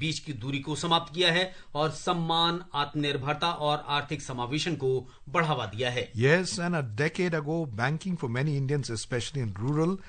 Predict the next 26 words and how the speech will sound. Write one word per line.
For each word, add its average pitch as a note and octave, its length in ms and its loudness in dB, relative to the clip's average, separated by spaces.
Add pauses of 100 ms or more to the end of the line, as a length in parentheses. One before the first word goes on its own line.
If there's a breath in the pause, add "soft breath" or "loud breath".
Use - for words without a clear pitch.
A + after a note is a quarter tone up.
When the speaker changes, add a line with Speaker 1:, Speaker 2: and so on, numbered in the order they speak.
(160 loud breath)
Speaker 2:
and G#2+ 300 0
marginalized C3+ 580 2
communities, G#2+ 600 -4
was C3+ 160 0
a C#3 160 2 (320 loud breath)
distant E3 440 4
dream. A#2 280 -2 (440 soft breath)
Without A#2 320 4
access C3 580 2
to A#2 100 -4
formal B2+ 440 0
financial A#2 380 -2
services, G#2 540 -2 (540 loud breath)
millions G3 400 4
relied C#3 360 0
on A2+ 120 -4 (140)
cash, B2+ 460 0 (160 soft breath)
savings D3 580 0
at - 120 -8
home, B2 260 -2 (300 loud breath)
and B2 140 0
high-interest D#3+ 680 4
loans D3+ 240 -2
from A2+ 180 -8
informal D#3 460 -2
lenders, A#2 600 0